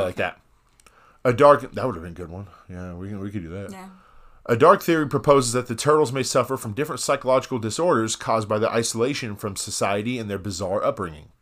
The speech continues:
Speaker 1: Mm.
Speaker 2: Each Turtle's unique personality could be seen as a manifestation of a distinct mental condition, shedding light on their often complex behaviors. There are various theories and discussions about the psychological disorders that the T M N T may have. Here are some of the theories and ideas been proposed.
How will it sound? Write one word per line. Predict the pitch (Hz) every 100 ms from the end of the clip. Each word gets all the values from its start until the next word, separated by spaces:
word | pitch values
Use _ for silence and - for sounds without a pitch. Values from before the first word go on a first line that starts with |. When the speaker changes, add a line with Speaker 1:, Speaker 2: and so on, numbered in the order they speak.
| -
Speaker 1:
Mm. | 185 190 - _ _
Speaker 2:
Each | 131 131 -
Turtle's | 139 120 104
unique | 113 107
personality | 117 104 113 104 143
could | - 110
be | 104
seen | 127 110
as | 98
a |
manifestation | 101 104 95 104 - 107 -
of | 127 98
a |
distinct | 90 - - 156 110
mental | 151 165 107
condition, | 110 82 78 - -
shedding | - - 107 104
light | 101 101
on | 98
their | 98 98
often | 101 107 98
complex | - 95 90 90
behaviors. | - 104 139 90 - - _ _ _ _ _ _ _ _ _ _ -
There | 127
are |
various | 127 151 139
theories | - 143 135 117
and | 120 95 98
discussions | 101 104 - 104 123 101
about | 104 98
the |
psychological | - 107 101 98 101 95
disorders | 95 - 101 107 113
that | 101 85
the | 92 85
T | - 95
M | 87
N | 82
T | - 92
may | 85 80
have. | 85 113 156 - _ _ _ _ _ _
Here | 151 143
are |
some | 131 160 131
of |
the | 113
theories | 123 117 123 110
and | 101
ideas | 95 95 95
been | 101
proposed. | 98 104 165 87 - -